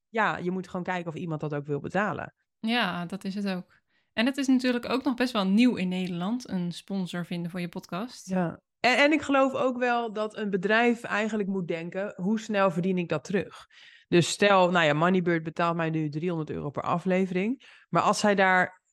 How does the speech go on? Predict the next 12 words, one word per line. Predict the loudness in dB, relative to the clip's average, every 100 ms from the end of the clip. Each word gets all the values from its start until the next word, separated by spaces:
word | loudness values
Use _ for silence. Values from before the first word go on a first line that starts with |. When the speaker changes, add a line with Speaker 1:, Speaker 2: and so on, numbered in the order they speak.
| -10
Speaker 1:
nou | -2 2
ja, | 2
ik | 0 2
denk | 2 2 0
één | 2 4 2
trouwe | 0 2 2 0
klant | -2 -2 -2
uithalen | -6 -6 -6 -8 -6 -4 -4 -6 _
v-, | _ -20
voor, | -6 2 4 4 -2
voor | 2 4
jaren, | 6 4 4 4 2 0 -4